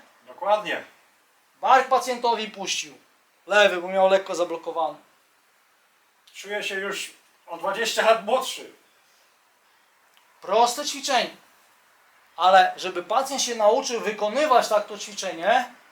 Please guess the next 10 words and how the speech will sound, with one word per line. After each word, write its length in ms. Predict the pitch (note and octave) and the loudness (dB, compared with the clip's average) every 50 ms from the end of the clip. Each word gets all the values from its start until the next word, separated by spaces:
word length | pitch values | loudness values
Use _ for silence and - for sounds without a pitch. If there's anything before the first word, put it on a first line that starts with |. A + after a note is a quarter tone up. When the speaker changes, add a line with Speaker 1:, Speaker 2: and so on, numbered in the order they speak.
| _ _ _ _ - | _ _ _ _ 0
Speaker 2:
to 280 | F#3 G3 G3+ G3+ G3 - - - - | 4 6 6 6 6 2 -2 -12 -12
ile 260 | A3 A#3+ A#3+ A#3 A3+ | -6 -2 0 0 0
bólu 300 | F#3+ G3+ A3 A3 G#3+ G3+ | 0 0 0 2 2 0
było, 260 | - G3 A3+ A#3+ A#3 | 0 0 0 0 0
zmarszu 400 | G3 - A#3 A#3 A3+ A3 - A3+ | 0 0 0 0 0 0 -4 -6
było, 260 | F#3 F3 G3 A#3+ B3 - | -6 -2 0 0 0 2
zmarszu 500 | - B3+ C4 A#3 - B3 B3 B3 A3+ A3+ | 2 0 0 0 0 -4 -4 -4 -4 -2
jak 240 | A#3 A#3 A3+ A3+ | -2 -2 -2 -2
pacjent 320 | - A#3+ A#3+ A#3+ A#3+ A3+ A3 | -4 -6 -6 -6 -8 -10 -12
wykonywał, 400 | A3 G#3+ A3 A3 A3 A3 A3 | -10 -10 -8 -8 -6 -4 -4